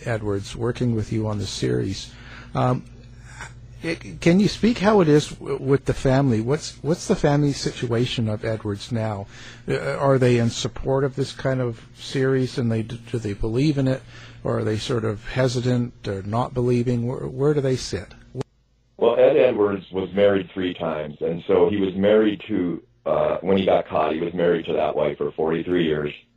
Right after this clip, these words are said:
Speaker 2: and he had five children with that wife. And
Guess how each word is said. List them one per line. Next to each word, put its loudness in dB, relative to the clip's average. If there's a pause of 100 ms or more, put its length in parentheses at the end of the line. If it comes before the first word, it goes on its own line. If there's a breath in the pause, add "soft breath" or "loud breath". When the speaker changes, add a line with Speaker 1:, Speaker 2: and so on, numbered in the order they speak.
Speaker 2:
and -4
he -2
had 0
five 2
children -2
with -8 (160)
that 0
wife. -4 (800)
And 0